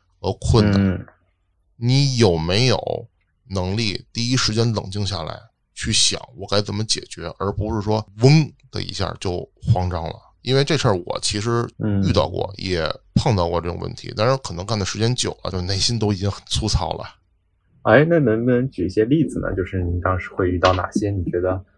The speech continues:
Speaker 2: 很难解决的一些困难？
Speaker 1: 嗯。太多了，我想想啊，就是曾经，呃，我给一个产品做宣发的周边，那是我第一次去做的印刷品的设计，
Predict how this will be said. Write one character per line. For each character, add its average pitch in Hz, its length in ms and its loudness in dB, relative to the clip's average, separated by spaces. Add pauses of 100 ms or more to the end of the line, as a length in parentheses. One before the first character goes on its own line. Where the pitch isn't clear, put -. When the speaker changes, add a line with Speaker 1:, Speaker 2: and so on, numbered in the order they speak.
(120)
Speaker 2:
很 - 160 -2
难 92 220 4
解 110 160 4
决 - 100 0
的 87 100 2
一 - 40 -4
些 - 140 -8
困 - 260 -10
难？ - 80 -12 (180)
Speaker 1:
嗯。 - 60 -20 (480)
太 151 200 6
多 117 220 8
了， 90 160 2 (180)
我 - 80 -8
想 95 220 0
想 98 160 0
啊， 87 280 -6 (720)
就 127 140 4
是 123 100 6
曾 127 240 4
经， 160 580 4 (100)
呃， 104 440 6
我 107 300 6
给 90 300 2
一 92 180 -2
个 117 120 2
产 104 300 2
品 92 440 0
做 98 500 2
宣 113 400 2
发 104 300 2
的 98 200 2 (100)
周 127 200 4
边， 127 380 4
那 120 100 4
是 113 140 2
我 92 100 4
第 131 260 0
一 156 80 2
次 110 480 2
去 95 760 -4 (100)
做 95 480 2
的 90 160 0
印 120 200 4
刷 143 160 2
品 - 180 0 (140)
的 87 500 -2
设 135 260 8
计， 90 240 -2